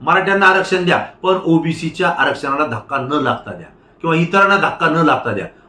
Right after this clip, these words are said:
मग यामध्ये जो अध्यादेश काढला किंवा जो जीआर काढलेला आहे किंवा मराठ्यांना जो आरक्षणाचा प्रश्न आहे याच्यामध्ये मराठ्यांना आरक्षण मिळालंय का? तर हो, मराठ्यांना आरक्षण मिळालंय. कारण आरक्षण मिळाल्याशिवाय मुलं लागले का आता नोकरीला? मुलं लागले का आता शैक्षणिक ॲडमिशन त्यांनी घेतलेत का?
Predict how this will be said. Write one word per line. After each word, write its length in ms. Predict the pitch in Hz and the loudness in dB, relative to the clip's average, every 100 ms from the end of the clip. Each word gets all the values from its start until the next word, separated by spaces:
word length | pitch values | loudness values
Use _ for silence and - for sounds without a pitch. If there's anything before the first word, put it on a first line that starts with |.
| 165 | -2
मग 160 | 180 | 2
यामध्ये 480 | 131 185 202 139 139 139 | 4 4 4 2 0 0
जो 180 | 151 | 2
अध्यादेश 560 | 185 151 175 175 185 - | 4 4 2 4 4 4
काढला 320 | 143 120 127 | 0 2 2
किंवा 260 | 165 170 175 | 2 -2 0
जो 120 | 175 | 0
जीआर 340 | 143 160 175 165 | 0 2 2 2
काढलेला 380 | 143 117 117 | 0 2 2
आहे 100 | 147 | 2
किंवा 200 | 156 175 | -2 -2
मराठ्यांना 380 | 170 165 170 170 | 2 2 2 -2
जो 60 | 165 | 2
आरक्षणाचा 440 | 151 156 156 151 | 2 2 -2 -4
प्रश्न 320 | 127 123 - | -4 -8 -8
आहे 80 | 143 165 - _ 127 | -12 -12 -20 _ -8
याच्यामध्ये 380 | 143 196 220 | -2 0 2
मराठ्यांना 400 | 208 208 208 208 | 4 4 2 4
आरक्षण 320 | 202 208 208 202 | 4 4 2 2
मिळालंय 280 | 202 196 | 4 2
का? 120 | 196 196 | 2 0
तर 120 | 208 | 4
हो, 220 | 196 202 | 4 6
मराठ्यांना 360 | 165 180 190 190 | 4 2 4 4
आरक्षण 320 | 190 202 202 | 2 2 4
मिळालंय. 360 | 233 214 123 - - _ | 6 4 2 -4 -18 _
कारण 140 | 180 175 | -2 2
आरक्षण 300 | 170 208 220 | 2 2 0
मिळाल्याशिवाय 480 | 202 202 196 202 190 | 2 2 2 2 2
मुलं 180 | 196 | 4
लागले 240 | 190 185 185 | 4 4 2
का 140 | 180 | 2
आता 300 | 175 185 170 | 0 2 2
नोकरीला? 480 | 156 160 160 156 151 | 2 0 2 0 0
मुलं 240 | 143 160 | -2 0
लागले 240 | 170 165 165 | 2 2 2
का 120 | 160 | -2
आता 280 | 151 160 160 - - | -2 -2 -4 -12 -12
शैक्षणिक 460 | - 160 160 165 160 | 0 0 2 0 2
ॲडमिशन 360 | 156 156 160 | 2 2 -2
त्यांनी 220 | 156 156 | -2 -2
घेतलेत 360 | 143 135 139 160 | -2 -4 -2 -4
का? 320 | - 147 147 | -2 -2 -2